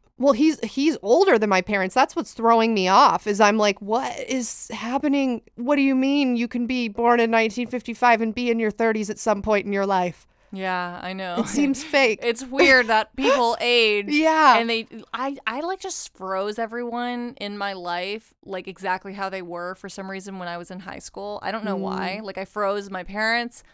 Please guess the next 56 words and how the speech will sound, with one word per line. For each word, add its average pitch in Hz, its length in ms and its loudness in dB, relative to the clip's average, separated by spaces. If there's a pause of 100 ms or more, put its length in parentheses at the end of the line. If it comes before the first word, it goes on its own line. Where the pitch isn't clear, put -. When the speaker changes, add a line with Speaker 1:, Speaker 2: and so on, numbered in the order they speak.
Speaker 2:
looked 214 260 -10
that 202 200 -2
way. 196 260 -2
I 185 120 -6
froze 190 260 -8
my 185 100 -12
relatives 190 460 -8
looked 202 220 -12
all 190 100 -6
that 185 180 -6
way. 185 340 -8 (200)
Like, 185 140 -10
all 185 80 -6
my 185 160 -8
friends 185 360 -8
looked 190 240 -12
that 180 220 -4
way. 180 340 -6 (320)
And 214 140 -2
now 208 260 2
whenever 233 320 -4
I 202 120 0
see 202 240 -8
them, 220 120 -8
I'm 202 140 -6
like, 185 180 -14
"Oh 220 120 -12
my 214 180 -14
God, 208 300 -16
everyone 202 340 -12
looks 190 220 -14
so 180 260 -12
old," 196 420 -6
because 208 200 -12
I 202 100 -4
just 196 220 -10 (100)
froze 214 380 -6
them 165 420 -8 (460)
at 190 160 -4
that 185 100 -6
age. 180 300 -10
Did 233 120 -8
anyone 349 280 -4
else 339 220 0
do 349 120 -8
that? 349 280 2 (380)
Like, 214 140 -6
freeze 226 360 -6
everyone 240 320 -2
in 226 80 -6
their 208 120 -4
life 185 320 -6
at 196 80 -8
a 190 40 -12
certain 190 360 -10
point? 185 400 -12